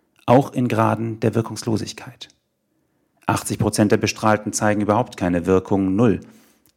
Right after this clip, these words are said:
Lediglich Spätfolgen in zwei bis vier Jahren. Dass er überhaupt mit Spätfolgen rechnet,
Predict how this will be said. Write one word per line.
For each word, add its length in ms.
Lediglich 440
Spätfolgen 840
in 120
zwei 320
bis 160
vier 180
Jahren. 480
Dass 200
er 160
überhaupt 520
mit 180
Spätfolgen 720
rechnet, 500